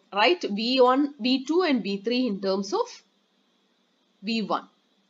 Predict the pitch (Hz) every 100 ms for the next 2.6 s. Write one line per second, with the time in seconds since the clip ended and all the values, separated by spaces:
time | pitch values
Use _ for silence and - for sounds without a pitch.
0 | _ _ - _ - 262 247 247 285 381
1 | 403 247 240 262 302 269 247 202 254 196
2 | 202 214 208 165 147